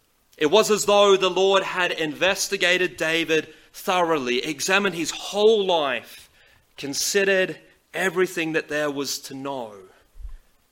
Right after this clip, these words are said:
Okay, he possessed the type of knowledge that we would expect to possess after extensive research and investigation.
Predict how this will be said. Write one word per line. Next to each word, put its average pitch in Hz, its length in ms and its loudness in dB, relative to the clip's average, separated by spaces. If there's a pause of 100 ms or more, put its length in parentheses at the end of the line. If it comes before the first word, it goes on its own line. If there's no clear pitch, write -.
Okay, 120 140 -14
he 127 60 -10
possessed 156 480 -2
the 156 80 -2
type 143 320 0
of 131 120 -8
knowledge 139 680 -2 (220)
that 123 180 -2
we 185 200 -2
would 165 320 0
expect - 640 -6
to 120 100 -12
possess 120 720 -6
after 127 500 -4
extensive 135 840 -4
research 117 640 -6
and 117 100 -12
investigation. 117 920 -6